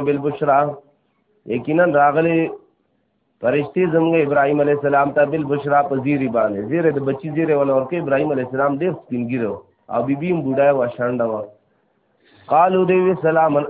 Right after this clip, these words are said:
«السلام علیکم.» قال سلام، ابراهیم علیه السلام وی: «وعلیکم السلام.» فما لبث ان جاءوا بعجل حنی-، حنیذ، پس وخت یې تېر نه کړ، دا چې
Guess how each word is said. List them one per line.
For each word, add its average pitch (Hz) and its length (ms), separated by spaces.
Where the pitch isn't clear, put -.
«السلام 147 420
علیکم.» 131 520
قال 131 220
سلام، 147 400
ابراهیم 143 320
علیه 160 200
السلام 143 340
وی: 147 60
«وعلیکم 135 580
السلام.» 104 460
فما 147 320
لبث 175 360
ان 160 240
جاءوا 143 300
بعجل 139 340
حنی-، 143 360
حنیذ، 139 400
پس 131 240
وخت 180 220
یې 147 140
تېر 160 180
نه 160 120
کړ، 143 200
دا 147 100
چې 147 120